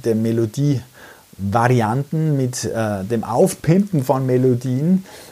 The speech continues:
mit den Variieren von Melodien. Probier das unbedingt aus. Äh, nimm ein, zwei Melodieteile, die du gerade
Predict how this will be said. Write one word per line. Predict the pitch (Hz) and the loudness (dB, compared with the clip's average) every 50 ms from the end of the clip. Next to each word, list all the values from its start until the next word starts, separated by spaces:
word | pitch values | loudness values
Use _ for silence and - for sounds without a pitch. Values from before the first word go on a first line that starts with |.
| - - | -18 -10
mit | - 127 127 123 127 | -6 -4 -4 -2 0
den | 131 127 117 | 0 0 0
Variieren | 113 110 117 123 127 131 147 147 151 156 151 135 | 0 0 0 0 0 0 0 -2 -2 -2 -2 -4
von | 123 - 135 135 131 | -4 -4 -6 -6 -4
Melodien. | 131 131 131 135 131 120 - 135 135 147 151 139 | -6 -4 -4 -4 -6 -6 -6 -6 -4 -4 -4 -4
Probier | - - 131 127 123 147 190 233 220 | -2 2 2 2 4 4 4 4 4
das | 202 175 160 151 | 4 2 0 -2
unbedingt | - - 185 190 185 160 151 147 143 - - - | -2 0 2 2 2 2 0 -2 -4 -6 -6 -6
aus. | 120 123 135 160 180 190 196 190 - - - - - | -4 -2 -2 -2 -2 -2 -2 -4 -6 -10 -10 -8 -4
Äh, | 139 135 135 135 131 131 | -2 -2 0 -2 -2 -2
nimm | 131 135 147 170 202 214 208 - | -2 0 2 4 4 2 2 0
ein, | 135 147 170 190 190 | -4 -2 -2 -2 -2
zwei | 185 - 156 160 156 | -2 -2 -4 -4 -4
Melodieteile, | 151 147 143 143 147 139 127 - 147 156 156 151 - - 123 - 180 170 147 | -2 -2 0 0 0 -2 -2 -4 -4 -4 -6 -6 -8 -8 -6 -2 0 0 0
die | 127 - - 151 151 147 147 127 123 - - - - - - - _ _ | 0 -2 -4 -4 -2 -2 -4 -6 -8 -12 -20 -20 -20 -20 -20 -20 _ _
du | - 165 190 185 | 0 0 0 2
gerade | 185 165 143 139 135 139 139 143 139 135 127 113 107 98 | 4 2 2 4 2 2 2 2 0 0 -2 -4 -4 -6